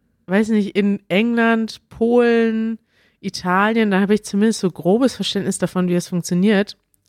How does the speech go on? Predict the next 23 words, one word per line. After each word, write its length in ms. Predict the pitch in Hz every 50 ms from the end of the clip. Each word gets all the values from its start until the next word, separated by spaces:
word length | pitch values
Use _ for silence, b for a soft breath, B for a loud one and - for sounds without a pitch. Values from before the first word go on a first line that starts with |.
| _
Und 120 | 175 175 165
in 80 | 165
Frankreich 720 | 151 - - 147 143 160 156 - 190 202 226 220 - - _ _ _
null. 400 | 190 214 277 294 170 135 131 - _ _ _ _ _ b b b b b b b b b b b
Da 140 | - 170 175
gibt's 240 | 175 190 - - -
einen 100 | 190 -
Präsidenten 680 | - 190 180 165 165 147 156 151 165 196 - 220 247 262
und 80 | - 190
einen 80 | 170 180
Premierminister 760 | - 190 185 175 175 175 185 190 202 220 240 - - - -
und 80 | - 185
ein 60 | 180
Kabinett 560 | - 180 170 156 160 156 147 151 185 226 - -
und 180 | 170 175 156 170
wie 100 | 180 170
die 160 | 175 180 165
zusammengehören 1040 | - - - 160 151 156 151 175 190 190 190 220 208 180 214 208 208 208 208 208 214
und 240 | - - 180 170 156
wer 160 | 165 175 180
die 180 | 175 165 180 180
Macht 340 | 165 165 175 - - - -
hat, 300 | 214 220 - - - -